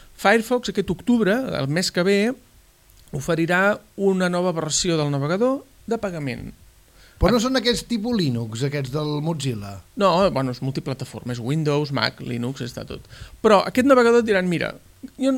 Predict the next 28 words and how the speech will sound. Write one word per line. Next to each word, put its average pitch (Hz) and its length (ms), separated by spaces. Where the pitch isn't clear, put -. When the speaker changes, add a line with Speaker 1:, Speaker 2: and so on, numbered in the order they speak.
Speaker 1:
jo 254 180
no 220 100
sóc 143 220
gratis. - 480
No 233 180
sóc 233 220
gratis 175 460
perquè, 160 420
gràcies 190 360
a 202 60
que 190 80
tu 185 120
em 156 100
pagaràs, 143 520
jo 190 240
et 170 100
podré 170 300
donar 147 300
una 220 220
privacitat 151 580
que 202 140
Google 175 540
no 165 180
te 180 120
la 165 120
dona 143 240
perquè - 240
viu 208 420